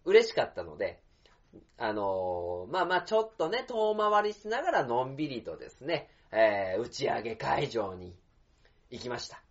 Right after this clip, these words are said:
で、打ち上げしようって言ったのは、あのー、東海市の鍵屋にあるね、あの、ピースカフェ。ピースカフェさんに行ってきて、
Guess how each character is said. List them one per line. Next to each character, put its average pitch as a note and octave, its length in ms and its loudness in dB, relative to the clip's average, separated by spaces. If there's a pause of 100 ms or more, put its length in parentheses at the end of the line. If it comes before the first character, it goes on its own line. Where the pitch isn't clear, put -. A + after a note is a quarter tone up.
(400)
で、 B3 360 6
打 F#3+ 120 2
ち G3 100 -6
上 A3 140 8
げ A#3+ 100 2
し B3 140 -4
よ D#4+ 320 10
う - 20 -18
っ - 40 -16
て C4 100 2
言 F#3 100 -2
っ - 40 -20
た E3 140 8
の C3 120 2
は、 A2+ 440 8
あ A2+ 60 4
の A2 380 -2
ー、 - 20 -12
東 G3+ 260 2
海 G3+ 200 8
市 C#3 100 -12
の A2 140 -2
鍵 F#3+ 260 2
屋 A3 140 6
に A3 100 2
あ G3+ 80 6
る C3 140 0
ね、 A2 120 -4
あ G2+ 140 -2
の、 G2 140 -6
ピ A#3+ 140 -8
ー B3+ 120 -8
ス - 80 -20
カ A#3+ 100 2
フ D#3+ 100 -2
ェ。 - 60 -8 (500)
ピ G#3+ 100 -4
ー - 20 -2
ス - 80 -20
カ B3 100 4
フ A#3+ 80 4
ェ F3+ 60 2
さ A#2 140 4
ん F2+ 100 -8
に E2+ 60 -16
行 F2 80 -18
っ - 20 -20
て G2+ 140 -10
き - 120 -20
て、 G#2 280 0